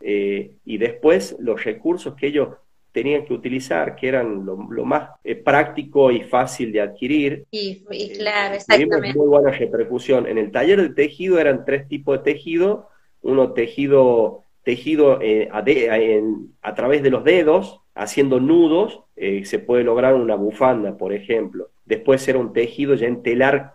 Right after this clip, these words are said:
Speaker 1: un, un telar muy práctico, muy básico, eh, haciéndolo con cartón, y después era un, un, un tejido,
Speaker 2: Bueno.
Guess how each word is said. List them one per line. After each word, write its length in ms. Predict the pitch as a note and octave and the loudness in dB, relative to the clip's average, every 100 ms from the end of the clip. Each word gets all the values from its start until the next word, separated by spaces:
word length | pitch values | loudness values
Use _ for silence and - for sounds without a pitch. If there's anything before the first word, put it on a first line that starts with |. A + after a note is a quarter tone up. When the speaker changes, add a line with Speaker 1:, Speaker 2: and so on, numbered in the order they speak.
| - | -8
Speaker 1:
un, 220 | B2+ C3 | -6 -4
un 240 | C#3+ D3 | -6 -4
telar 380 | C3+ B2+ C#3+ D3 | 0 4 6 4
muy 360 | C3+ D3 C3+ - - | 4 2 0 -4 0
práctico, 580 | B2+ C#3 - C3 - A2 | 2 2 -2 -10 -6 -4
muy 200 | A#2+ A#2 | -2 0
básico, 800 | B2 C3 - C3 - D#3 G3+ - _ _ | 0 0 -4 -12 -4 -4 -6 -14 _ _
eh, 280 | - G2+ G2+ | -6 -2 -2
haciéndolo 600 | F#2 G2 A#2+ A#2+ A#2 A#2 | -4 -4 -4 -2 -2 -4
con 200 | A#2+ G#2+ | -4 -8
cartón, 640 | G2 A2 C3+ C#3 D3+ G3 - _ _ - | -4 -4 -2 0 0 0 -10 _ _ -12
y 100 | A2 | -4
después 480 | A#2+ A#2+ D3 D3 C3+ | -4 0 2 2 0
era 140 | B2 | 0
un, 260 | A#2+ A2 G#2 | 0 -4 -6
un, 360 | G#2+ G#2+ G#2 - | -6 -6 -6 -6
un 600 | A2 G#2+ G#2 G2+ G2+ - | -6 -6 -6 -8 -8 -4
tejido, 560 | B2+ B2+ E3 E3 E3+ | -4 -4 -6 0 2
Speaker 2:
Bueno. 380 | G3+ C4+ A#3+ A3+ | 4 2 2 -2